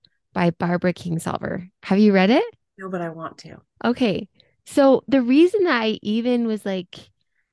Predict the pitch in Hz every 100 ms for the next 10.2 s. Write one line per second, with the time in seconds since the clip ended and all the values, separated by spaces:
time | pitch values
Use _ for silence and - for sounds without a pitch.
0 | - 262 220 190 196 190 185 - 196 214
1 | 202 233 254 392 - 403 - - 233 247
2 | 202 - 196 302 226 175 160 165 160 -
3 | - - - - _ _ _ - - -
4 | - - - _ _ - 277 247 - -
5 | 262 - 262 240 247 311 453 392 - 226
6 | 240 277 247 226 240 220 208 - 190 185
7 | 175 170 185 190 190 180 - - 185 240
8 | - _ - 180 175 170 _ - 170 170
9 | 165 - - 147 - 98 - 82 85 80
10 | -